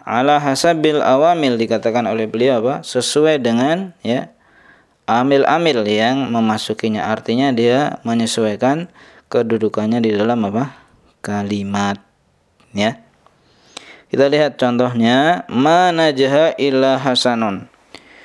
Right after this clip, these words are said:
Tidak lulus kecuali siapa? Hasan. Mana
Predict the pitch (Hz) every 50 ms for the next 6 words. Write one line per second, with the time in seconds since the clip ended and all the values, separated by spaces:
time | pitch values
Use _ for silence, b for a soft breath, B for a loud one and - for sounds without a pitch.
0 | B B B B B B B B B B _ - - 151 170 160 156 147 127 143
1 | 180 202 202 190 180 175 175 175 - - 135 - - 131 117 - 127 120 120 127
2 | 143 135 127 120 117 113 120 127 135 123 123 123 123 - 139 135 127 110 98 90
3 | B B B B B B B B B B B B B B B B B B B B
4 | _ _ _ _ _ _ _ _ _ _ - b b b b b b b b b
5 | b b - 123 135 151 160 165